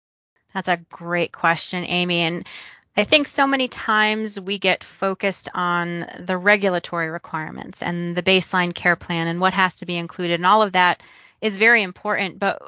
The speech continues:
it needs to start with a conversation. Uh, and sometimes we're, we s-, get so focused on all of the stuff we have to do,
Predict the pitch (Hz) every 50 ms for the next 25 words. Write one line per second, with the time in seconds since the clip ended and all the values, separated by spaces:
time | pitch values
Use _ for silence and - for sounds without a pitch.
0 | - _ _ _ _ _ _ _ _ _ _ - 220 226 - 254 269 311 330 -
1 | - - - 262 - - - - - 202 190 196 196 - - 190 180 175 175 175
2 | 180 180 180 180 175 170 - _ - - _ _ _ _ _ _ - 269 - -
3 | 381 392 359 349 330 - 262 247 - - - 196 _ _ _ _ _ - 202 196
4 | 196 190 190 - 214 214 - - 277 285 311 - - 277 254 254 254 247 247 233
5 | - - 214 196 202 202 190 185 190 - 190 190 185 - - - - 190 170 -
6 | - 240 247 - 233 226 220 - 220 208 - 202 190 180 - 190 196 196 190 190
7 | - - - 175 - - 180 185 175 - 262 269 - - 262 233 226 220 214 220